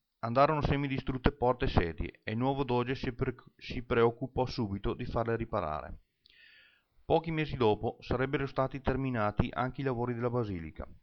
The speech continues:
che cominciò ad essere adornata di mosaici e splendidi pavimenti. Tra canti e lodi a Dio fu dunque eletto Domenico Selvo,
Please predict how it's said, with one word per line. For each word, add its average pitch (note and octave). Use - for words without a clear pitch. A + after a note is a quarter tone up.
che -
cominciò A#2+
ad A#2
essere A#2
adornata A#2
di A#2
mosaici G2+
e B2
splendidi G2
pavimenti. F2
Tra B2+
canti D#3+
e C3+
lodi B2+
a A#2+
Dio G2+
fu -
dunque D3+
eletto B2
Domenico B2
Selvo, E2